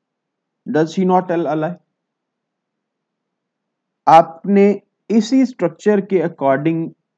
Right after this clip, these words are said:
इसकी जितनी ज्यादा प्रैक्टिस करेंगे, उतना ज्यादा आपको इसका इल्म होगा।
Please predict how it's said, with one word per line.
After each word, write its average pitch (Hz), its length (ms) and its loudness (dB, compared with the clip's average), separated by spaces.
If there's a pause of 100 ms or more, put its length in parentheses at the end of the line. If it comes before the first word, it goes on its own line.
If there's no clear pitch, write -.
(240)
इसकी 151 340 -6
जितनी 151 340 -2
ज्यादा 151 240 0
प्रैक्टिस 127 380 -8
करेंगे, 156 420 -6 (1080)
उतना 175 320 -2
ज्यादा 120 320 -2
आपको 135 380 -10
इसका - 340 -12
इल्म 113 200 -6
होगा। 92 320 -14